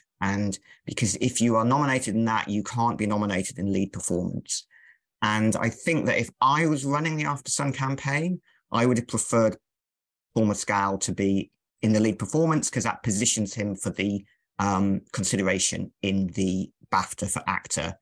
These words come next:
And being in joint performance and then losing it, yeah, it doesn't help him.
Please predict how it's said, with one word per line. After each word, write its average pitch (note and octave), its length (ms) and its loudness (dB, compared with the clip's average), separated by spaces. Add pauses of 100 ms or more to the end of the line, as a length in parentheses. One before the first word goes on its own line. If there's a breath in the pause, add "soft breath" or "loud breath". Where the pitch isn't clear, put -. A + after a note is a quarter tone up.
(360 soft breath)
And G2+ 220 0
being C#3 260 4
in A#2 240 4 (120)
joint C#3+ 280 2
performance G#2 440 -2
and A2 100 2
then A2 140 2
losing A2+ 440 2
it, F2 160 -2 (460)
yeah, F2 180 0
it F2+ 100 -6
doesn't F#2+ 240 -2
help F#2 260 -4
him. - 200 -12